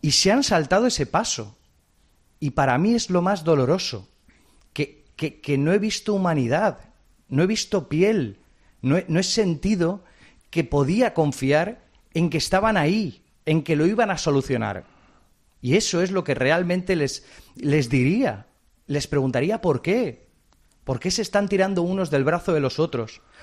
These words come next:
¿Por qué se están reprochando o aprovechando esta situación para atacarse con otras cosas? Esto es realmente para lo que se necesita a la política.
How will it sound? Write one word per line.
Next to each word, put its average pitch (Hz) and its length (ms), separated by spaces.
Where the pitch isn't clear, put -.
¿Por 143 240
qué 190 100
se 214 140
están 196 340
reprochando 180 680
o 165 60
aprovechando 135 540
esta 185 180
situación 160 460
para 170 160
atacarse 135 400
con 131 140
otras - 280
cosas? - 460
Esto 185 500
es 175 240
realmente 143 720
para 135 260
lo 127 120
que 127 80
se - 120
necesita 127 560
a 107 40
la 104 140
política. 104 600